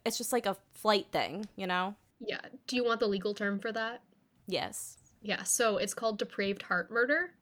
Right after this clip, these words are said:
Speaker 2: and it's when you have such reckless disregard for someone else's life and safety that your actions cause them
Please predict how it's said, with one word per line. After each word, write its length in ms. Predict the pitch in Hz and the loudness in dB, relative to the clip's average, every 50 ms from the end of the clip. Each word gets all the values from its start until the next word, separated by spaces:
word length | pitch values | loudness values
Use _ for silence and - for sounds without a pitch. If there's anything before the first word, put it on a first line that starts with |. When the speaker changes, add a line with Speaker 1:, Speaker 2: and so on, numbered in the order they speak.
| _ _ _ _ - | _ _ _ _ 2
Speaker 2:
and 460 | 226 214 208 202 196 190 190 180 180 - | 4 4 4 4 4 4 2 2 0 0
it's 220 | - 226 185 - - | -2 -2 -2 0 0
when 140 | 220 214 214 | 2 2 2
you 100 | 220 214 | 2 2
have 300 | 202 202 196 196 190 185 | 2 2 0 0 0 0
such 640 | - - - - 208 208 - - - - - - - _ _ _ - 196 - | 0 0 2 2 0 -2 0 -2 -2 -2 -2 -6 -8 _ _ _ -20 -4 0
reckless 440 | 214 190 185 - 240 220 185 - - | 0 0 2 0 0 0 0 -2 -2
disregard 880 | - 214 190 - - 208 190 185 180 170 165 170 185 202 214 233 254 - - _ _ | -2 -2 -2 -2 -2 -4 -2 -2 -2 0 2 2 2 2 0 -4 -8 -12 -16 _ _
for 100 | - 226 | -4 -4
someone 380 | 185 - - 196 190 190 190 180 | -2 0 0 2 2 2 0 0
else's 420 | 190 185 190 185 - 208 185 - | 0 -2 -2 -2 -2 -2 -4 -2
life 300 | 185 175 165 202 185 - | -2 -2 -2 -2 -4 -2
and 120 | 208 185 180 | -2 -2 0
safety 680 | - - 156 190 180 - - 247 254 269 285 311 302 - _ _ _ _ _ | 0 -2 -4 -6 -8 -6 -4 0 2 2 2 2 -2 -6 _ _ _ _ _
that 460 | - 208 202 196 190 185 185 180 - - _ _ _ _ _ | 2 4 4 4 6 4 4 2 0 -6 _ _ _ _ _
your 420 | 220 190 185 208 202 202 196 - - | -4 -2 0 2 4 2 2 2 2
actions 1000 | 202 190 190 - - - 208 190 180 175 175 190 196 196 - - - - - - _ _ _ - | 2 2 2 0 0 0 2 2 2 0 -2 -2 -2 -2 0 0 -2 -2 -4 -10 _ _ _ -10
cause 320 | - - 202 190 190 185 | -4 -2 -2 0 0 0
them 300 | - 190 185 185 185 196 | 0 0 0 0 -2 -2